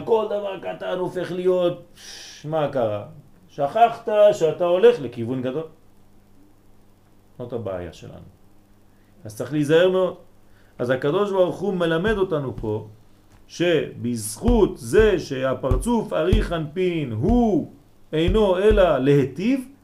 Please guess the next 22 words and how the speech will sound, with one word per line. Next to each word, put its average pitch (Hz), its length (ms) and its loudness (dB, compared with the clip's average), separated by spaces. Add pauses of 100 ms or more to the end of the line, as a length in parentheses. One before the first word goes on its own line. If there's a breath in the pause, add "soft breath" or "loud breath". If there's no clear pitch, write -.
(400 soft breath)
אז 143 160 -2
אפילו 269 580 4
שיש 208 560 4
כל 220 160 2
מיני 214 180 -2
דברים 196 400 -2
שלפי 185 500 0
הנהגת 196 420 -2
המשפט 185 840 0 (100)
היה 170 260 0
אמור 175 260 -2
העולם 160 420 0
להפסיק 147 400 -4
כבר, 131 220 -6 (1200)
הקדוש 110 280 -8
ברוך 104 260 -6
הוא 107 200 -10
ממשיך. 95 380 -16 (880 soft breath)
לפיכך 110 580 -6
הקדימה 120 540 -6
המחשבה 110 560 -6
העליונה 98 480 -8